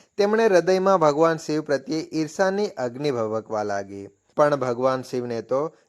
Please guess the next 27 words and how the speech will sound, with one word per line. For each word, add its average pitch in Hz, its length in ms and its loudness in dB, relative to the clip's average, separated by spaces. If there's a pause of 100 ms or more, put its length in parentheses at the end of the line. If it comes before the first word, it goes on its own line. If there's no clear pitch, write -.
ન 202 200 0
માનથી 175 480 0
કોઈ 202 220 0
ફર્ક 143 380 -2
પડે, 127 500 -2
ન 180 160 -4
અપમાનથી. 139 960 -4 (320)
તેમને 208 320 0
તો 226 160 2
સર્વ 202 400 0
પ્રત્યે 196 400 -2
સંભાવ 127 560 -2
છે. 104 480 -12 (220)
તેમને 135 340 -4
તો 135 360 -4 (260)
સર્વત્ર 214 540 2
અમૃતરૂપ 180 800 -2 (120)
ચૈતન્ય 160 520 -2
જ 110 80 -14
દેખાય 107 420 -6
છે. 123 280 -10 (360)
જે 196 240 4
સ્થળે 160 640 0
અમૃત 147 420 -2
હોય 127 280 -4 (300)
ત્યાં 208 180 -2
કડવાશ 175 440 2